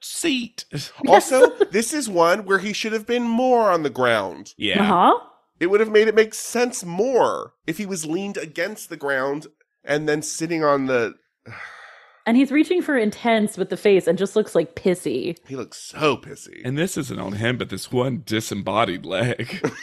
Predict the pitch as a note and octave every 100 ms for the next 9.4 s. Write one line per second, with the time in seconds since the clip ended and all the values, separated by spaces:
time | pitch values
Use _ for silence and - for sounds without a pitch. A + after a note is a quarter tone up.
0 | - D#4+ - A4+ - - - G#3+ - A3+
1 | - D#4+ - - - F4 - - - -
2 | - A4+ - - E4+ F#4 F#4+ B4 A4+ B4
3 | B4 A4 A4 G#4 G4+ G#4 - C4 - -
4 | A#4 G#4 - G#4 B4 A#4+ B4 - A4+ -
5 | A#4 - - - - - - - - -
6 | - - - - - - _ _ _ -
7 | F3 E3+ A3+ - G3+ G3+ - E4+ F#4+ G4
8 | C4 A#3 A#3 A3 D#3+ C3 - - - D#4+
9 | G#4+ F#4+ _ -